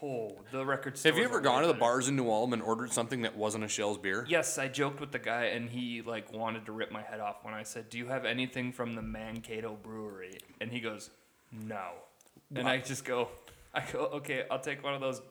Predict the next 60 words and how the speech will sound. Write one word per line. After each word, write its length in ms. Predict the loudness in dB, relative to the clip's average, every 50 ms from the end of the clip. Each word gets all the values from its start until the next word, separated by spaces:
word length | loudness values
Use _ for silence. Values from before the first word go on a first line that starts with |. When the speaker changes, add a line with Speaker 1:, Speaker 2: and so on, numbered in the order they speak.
| -8
Speaker 1:
um, 220 | -6 -6 -4 -6 -4
blueberry 400 | -4 -4 -2 0 0 0 0 -2
grain 260 | 0 2 2 2 2
belts 280 | -2 -4 -4 -6 -8 -10
then." 240 | -8 -8 -8 -8 -10 -10 -8
<laughs> 140 | -4 0 4 6
Speaker 2:
Which, 240 | 6 6 6 4 4
which 260 | 4 2 2 4 2
bar 180 | 2 4 4
was 120 | 2 2 2
that 160 | 2 4 4
at? 180 | 4 4 2 2
Do 60 | 0
you 60 | 0
remember? 200 | 0 2 2 2
Speaker 1:
B 60 | 0 0
and 60 | -2
L. 20 | -8 -14 -18 -6 2
Speaker 2:
Yeah, 180 | 4 4 4
B 160 | 4 2 2
and 80 | 4 4
L. 120 | 4 4
Speaker 1:
That 180 | 4 4 4 6
was, 400 | 6 4 4 4 2 0 0 0
uh, 640 | 0 0 0 -2 -2 -2 -2 -4 -4 -4 -6 -6 -8 -10 -14
right 540 | -14 -14 -12 -12 -12 -12 -8 -2 -2 0 0
up, 140 | -2 -4 -8 -10
it 40 | -10
was 280 | -8 -6 -8 -8 -10 -10
this 180 | -10 -8 -6 -4
summer. 360 | -2 -2 -2 -4 -4 -8 -12 -14 -20 _ _ -18 -12
It 60 | -12
was 140 | -10 -4 0
right 100 | 0 2
Speaker 2:
B 160 | 4 4 4
and 120 | 6 6 6
L, 140 | 8 8
Speaker 1:
before 40 | 6
the 80 | 4 4 0
wedding. 160 | -2 -6 0
Speaker 2:
B 120 | 2 4 6
and 80 | 6 6
L, 180 | 6 6 6
I 80 | 6 6
had 240 | 6 4 4 4 4
a 20 |
Mankato 480 | 4 4 2 2 2 2 2 2 2 0
Brewery 440 | 0 2 2 2 4 4 2 2
beer 200 | 2 4 4 4
in 80 | 4 4
there 160 | 2 0 0
one 200 | 0 0 -2 -2
time, 280 | 0 2 2 2 2 2
and 80 | 0
it 100 | -2 -2
was 280 | -2 -4 -4 -4 -2 0
a 260 | 0 2 2 0 -2 -4 -12 -20 -20 -20 -20 -20 _ _ _ -8
chocolate 460 | 0 4 4 4 4 2 0 -2 0
mint 260 | 0 0 0 2 0
stout, 400 | -2 2 2 4 4 4 2 0